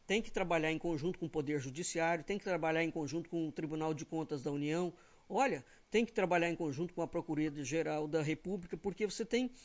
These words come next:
uma sequência de tramitações burocráticas, de repasse de verba,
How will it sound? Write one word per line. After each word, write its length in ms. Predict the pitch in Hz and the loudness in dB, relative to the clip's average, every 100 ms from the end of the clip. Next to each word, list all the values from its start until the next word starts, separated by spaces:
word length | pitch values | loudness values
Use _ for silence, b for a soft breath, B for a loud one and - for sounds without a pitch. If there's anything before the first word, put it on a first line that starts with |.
| B B B | B B B
uma 180 | 170 226 | 0 4
sequência 600 | 233 - 233 269 269 220 | 4 4 2 2 2 0
de 280 | 143 170 185 | -2 -6 -6
tramitações 840 | - 202 196 175 160 - 180 156 | 0 2 2 2 -2 0 -2 -2
burocráticas, 760 | 143 151 135 165 185 180 165 135 | -2 -4 -2 4 4 4 -2 -6
de 100 | 147 | -2
repasse 560 | 160 - 185 175 - | -4 0 0 0 -4
de 140 | 143 127 | -8 -8
verba, 640 | 113 170 190 151 151 | -4 0 0 0 -4